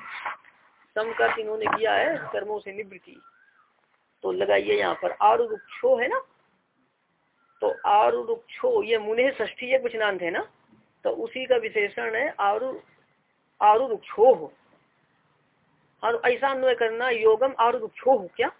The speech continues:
योगम आरुरुक्षा, ऐसा नहीं करना, आरुरुक्षो, क्योंकि आरुरुक्षु,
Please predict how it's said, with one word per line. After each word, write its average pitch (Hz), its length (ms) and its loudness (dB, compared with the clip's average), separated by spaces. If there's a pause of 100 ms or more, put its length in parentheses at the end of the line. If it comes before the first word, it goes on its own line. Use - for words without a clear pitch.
(180)
योगम 208 340 2 (760)
आरुरुक्षा, 262 600 4
ऐसा 262 240 -2
नहीं 269 140 -4
करना, 190 280 -6
आरुरुक्षो, 233 760 2
क्योंकि 240 280 -4
आरुरुक्षु, 247 880 -4